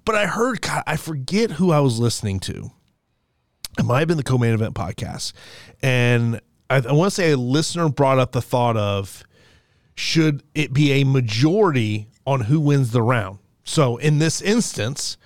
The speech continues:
Chris Lee was only judged to score the fourth round for Amir Albazi. Should it be, if two of the three judges scored the round for one fighter, that fighter truly gets the, the, the round?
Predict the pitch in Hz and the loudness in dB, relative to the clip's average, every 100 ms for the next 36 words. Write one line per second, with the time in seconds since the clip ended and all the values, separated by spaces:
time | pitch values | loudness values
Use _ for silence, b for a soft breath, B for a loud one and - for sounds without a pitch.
0 | b - 165 - 170 165 131 - 135 156 | b -2 -2 2 2 4 2 -2 -2 0
1 | 160 151 131 - - 117 143 135 - 131 | 2 0 -2 -10 -14 -2 0 0 -2 -4
2 | 120 - 131 127 117 - 139 127 139 127 | -4 -4 -2 0 -2 -4 -4 -2 0 0
3 | 123 123 123 123 120 123 156 151 113 107 | -2 -4 -2 0 0 0 2 0 -2 -6
4 | B B B B B - - 160 139 123 | B B B B B -4 2 4 4 0
5 | - 147 123 151 131 120 110 b - 139 | -4 -4 0 2 2 2 0 b -8 -4
6 | - 233 190 175 190 147 175 156 - 156 | 0 2 2 2 0 2 2 0 -2 0
7 | 147 123 117 135 139 131 117 120 135 127 | 2 2 0 0 2 0 0 -2 0 0
8 | - 135 113 101 135 131 147 131 113 - | 0 2 2 0 -2 0 0 0 0 0
9 | 135 120 120 - 110 - - 107 - 101 | 0 0 -2 -4 -10 -10 -10 -8 -8 -8
10 | 110 113 107 90 - | -4 -2 -2 -4 -14